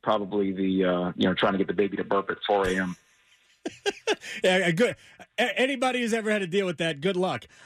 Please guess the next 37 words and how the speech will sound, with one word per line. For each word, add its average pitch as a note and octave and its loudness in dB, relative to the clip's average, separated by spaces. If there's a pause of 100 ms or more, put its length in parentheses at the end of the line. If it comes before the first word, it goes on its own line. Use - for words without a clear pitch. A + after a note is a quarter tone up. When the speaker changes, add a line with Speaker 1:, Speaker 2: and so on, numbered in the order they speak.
Speaker 2:
Uh, D#3 0
Speaker 1:
Yeah. D#3+ 0
Speaker 2:
I, G3+ 2
I G3+ 2
honed B3 0
my G3+ 2
singing A#3 2
voice D3 0
also D#3 0
at C#3+ 0
two E3 2
o'clock D3 0
in D3 2
the C#3 4
morning, C#3 2 (320)
uh, C#3 4
for, C#3+ 2
<laughs> - -6
for A3 2
about E3+ 2
a D#3+ 2
year. D#3+ 0 (300)
Manny F#3 4
Diaz F3 2
is D3 -2
joining E3 2
us D#3 0
here D#3 2
on D3 0
the D3+ 2
Adam D3 0
Gold C#3+ 0
Show. C#3 2
All F#3+ 2
right, E3+ 2
so G3+ 2 (840)
you, F3+ -2